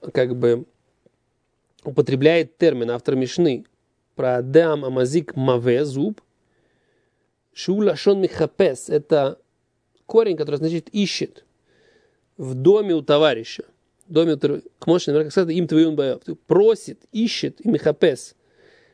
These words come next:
Пируш ты вакшу, он что-то просит, что-то ищет. А по Шмуэлю зуб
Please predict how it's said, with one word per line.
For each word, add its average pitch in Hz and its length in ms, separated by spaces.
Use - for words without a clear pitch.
Пируш 196 360
ты 175 120
вакшу, 151 440
он 143 240
что-то 180 280
просит, 233 360
что-то 180 260
ищет. 156 300
А 151 140
по 147 180
Шмуэлю 190 920
зуб 190 640